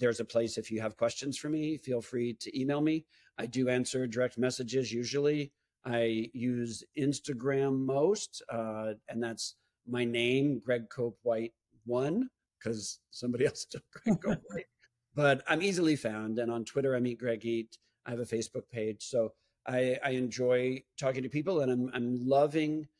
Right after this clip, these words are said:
not just from the journey along the way of my, the book and my book tour, but all people that reach out and have similar stories and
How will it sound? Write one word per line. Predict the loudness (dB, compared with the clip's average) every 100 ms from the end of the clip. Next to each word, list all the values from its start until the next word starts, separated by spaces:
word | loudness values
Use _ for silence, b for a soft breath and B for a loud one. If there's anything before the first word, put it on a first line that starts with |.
| _ -4
not | 0 2 0
just | -4 0
from | 2 2
the | 2 0
journey | 0 2 2 2
along | 2 0 -2 -4
the | 0
way | 2 2 0 -2 -6
of | -4 -4 -4 -6
my, | -8 -8 -10 _ _ _ -8
the | -8 2
book | 6 6 6 0
and | -8
my | -8
book | -6 -6 -6
tour, | -8 -4 -4 -8 _ _ _ _
but | -2
all | 0 0 -2 -6
people | -4 0 2
that | 2
reach | 0 -2 0
out | 0 2 0
and | -4 -10
have | -10
similar | -6 -2 -2 -4
stories | -6 -6 -2 -2 -2 -6
and | -10